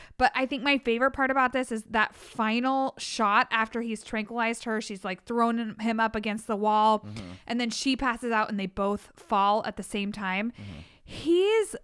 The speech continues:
Speaker 1: looking at her like like he sees her for the first time.
Speaker 2: Mm.
Speaker 1: And he, there's almost, like, this glimmer that maybe he understands that everything she said is true.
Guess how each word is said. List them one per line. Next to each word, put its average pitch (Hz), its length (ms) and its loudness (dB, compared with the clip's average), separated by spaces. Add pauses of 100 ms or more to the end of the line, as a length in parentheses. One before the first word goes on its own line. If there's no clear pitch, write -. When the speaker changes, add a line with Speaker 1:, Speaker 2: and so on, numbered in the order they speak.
(180)
Speaker 1:
looking 226 840 0
at 185 240 -2
her 165 460 -8 (460)
like 277 500 0 (320)
like 277 220 2
he 311 200 2
sees 277 400 -2
her 349 380 2 (100)
for 262 540 2
the 214 140 -4
first - 500 -6
time. 135 680 -8 (340)
Speaker 2:
Mm. 285 40 4
Speaker 1:
And 294 340 2 (800)
he, 277 220 -2
there's 339 220 2
almost, 453 300 0
like, 370 180 0
this 277 160 -2
glimmer 254 520 0
that 226 280 0 (300)
maybe 262 760 0
he 247 240 -2
understands 220 720 -2
that - 120 -4
everything 196 440 -4
she 190 200 -10
said 185 260 -8
is 170 220 -10
true. - 420 -10